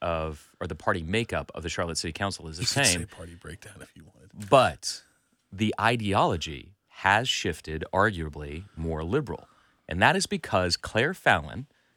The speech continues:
Speaker 1: who was on the Charlotte City
Speaker 2: Mm-hmm.
Speaker 1: Council, elected at large as a Democrat, often,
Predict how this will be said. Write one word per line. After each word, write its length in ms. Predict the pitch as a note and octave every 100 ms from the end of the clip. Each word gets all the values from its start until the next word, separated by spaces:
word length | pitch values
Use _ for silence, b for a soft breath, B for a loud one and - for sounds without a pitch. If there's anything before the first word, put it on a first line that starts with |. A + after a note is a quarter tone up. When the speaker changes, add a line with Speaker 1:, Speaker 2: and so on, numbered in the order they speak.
| -
Speaker 1:
who 160 | G#2+
was 560 | G2+ F#2 G#2 A2+ C#3+ - -
on 320 | G2 G2 G#2+
the 160 | G#2+ G2+
Charlotte 340 | - G#2 G#2
City 160 | A2 A#2
Speaker 2:
Mm-hmm. 60 | A2
Speaker 1:
Council, 380 | G2+ F#2+ G#2+ F#2+
elected 440 | E2 E2+ F#2+ C#3
at 140 | D#3+ -
large 460 | E2 D#2 D#2+ - -
as 140 | E2 F#2+
a 40 |
Democrat, 600 | E2+ E3+ C3 - D#2 D#2 b b b b b b -
often, 640 | A2 F3 - B3 B3